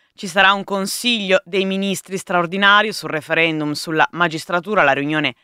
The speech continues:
è stata convocata all'indomani dell'ordinanza con cui la Corte di Cassazione ha accolto il nuovo quesito referendario nella versione formulata dal comitato di quindici giuristi promotori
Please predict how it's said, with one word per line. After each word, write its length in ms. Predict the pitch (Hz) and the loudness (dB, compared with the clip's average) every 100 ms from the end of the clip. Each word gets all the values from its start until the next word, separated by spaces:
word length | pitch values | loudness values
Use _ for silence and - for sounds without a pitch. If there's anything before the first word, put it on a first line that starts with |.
| _ _ _ | _ _ _
è 120 | - | -8
stata 300 | 165 190 175 | -4 -4 -4
convocata 460 | 160 196 175 202 185 | -2 0 2 2 2
all'indomani 560 | 156 156 151 185 202 147 | 0 0 0 2 2 2
dell'ordinanza 800 | 135 135 131 147 151 175 190 160 | 0 0 -2 2 4 4 0 -8
con 200 | 123 127 | -10 -8
cui 160 | 147 | -2
la 120 | 131 | -2
Corte 280 | 120 156 143 | 0 -4 -6
di 100 | 135 | -8
Cassazione 540 | 151 151 175 - 147 131 | -6 -4 -6 -6 -4 -4
ha 20 | |
accolto 480 | - 165 151 147 131 _ _ _ | 0 0 2 0 -2 _ _ _
il 80 | 151 | 0
nuovo 260 | 185 220 240 | 4 4 0
quesito 320 | 208 170 165 | -6 -2 -2
referendario 760 | 156 180 180 165 135 127 143 | 0 0 0 4 4 4 2
nella 160 | 143 135 | 0 0
versione 400 | 147 147 139 139 | -2 -4 -6 -4
formulata 520 | 165 156 156 131 139 | -4 -2 0 0 0
dal 120 | 143 | -4
comitato 540 | 147 151 147 135 123 131 | -4 -6 0 2 2 -4
di 100 | 127 | -10
quindici 380 | 196 180 - | -6 -6 -6
giuristi 340 | 143 151 139 147 | -8 -6 -6 -8
promotori 560 | 147 147 139 131 127 | -4 -4 -2 -2 -2